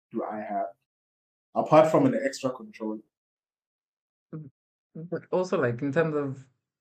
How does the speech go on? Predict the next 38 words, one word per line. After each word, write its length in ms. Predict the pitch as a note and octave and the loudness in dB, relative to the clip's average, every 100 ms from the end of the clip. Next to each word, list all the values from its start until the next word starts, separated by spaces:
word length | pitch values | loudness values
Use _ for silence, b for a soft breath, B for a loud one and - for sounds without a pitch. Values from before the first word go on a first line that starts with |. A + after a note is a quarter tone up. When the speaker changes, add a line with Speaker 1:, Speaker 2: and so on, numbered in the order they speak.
| _ | _
Speaker 2:
brand, 460 | A2 A2+ C3+ C3+ G#2+ | -4 -2 0 0 0
like, 160 | A2 | -2
you're 100 | B2+ | -2
co-, 160 | B2+ - | -2 0
you're 140 | D3 | -2
collaborating 640 | C#3 D#3 D#3 F3+ F3 F3 F3 | 2 2 4 4 2 2 -4
with 140 | D#3+ | -2
a 60 | D3 | -2
brand. 680 | A#2+ B2 C#3 C#3 A#2+ A2 A2+ | -2 2 2 4 2 0 0
Why 200 | C#3 E3 | 2 2
would 180 | F3 E3+ | 2 -4
you 80 | |
go 360 | D#3+ C#3+ C#3 C#3 | -4 2 4 4
with 300 | C3 C3 C3 | 2 -2 -2
a 80 | A#2+ | -6
perfume? 560 | - A#2+ G#2+ - A#2+ C3+ | -2 -2 -2 -8 -6 0
It 60 | |
doesn't 280 | D3+ E3+ D#3+ | 2 2 0
seem 280 | - D3+ C3+ | 0 -2 2
like 500 | B2 A2+ G#2+ - - _ _ _ _ _ _ - | 2 2 -2 -8 -20 _ _ _ _ _ _ 0
Speaker 1:
It, 180 | C#3+ D3+ | 2 2
Speaker 2:
you 100 | D3+ | 6
Speaker 1:
I 180 | C#3+ | 10
Speaker 2:
like 200 | D#3 B3+ - | 12 10 8
Speaker 1:
don't 80 | C3 | 8
Speaker 2:
them. 180 | C#3 | 8
Speaker 1:
get 20 | B2+ | 8
Speaker 2:
I 80 | C#3 | 6
know 140 | G3 | 8
you 200 | G3+ D3+ | 8 8
like 360 | B2 C3 F3+ - | 8 8 6 2
them, 320 | A2+ A2+ C#3 D3 | -2 0 -2 0
but 260 | B2 A2 | 0 0
I, 180 | G#2+ A#2 | -4 -4
I, 760 | G2+ A#2+ B2 - - _ _ A#2 | -2 -4 -4 -12 -20 _ _ -8
I 20 | |
don't, 240 | D3+ B2+ | -8 -6
like, 180 | A#2 G#2 | -8 -10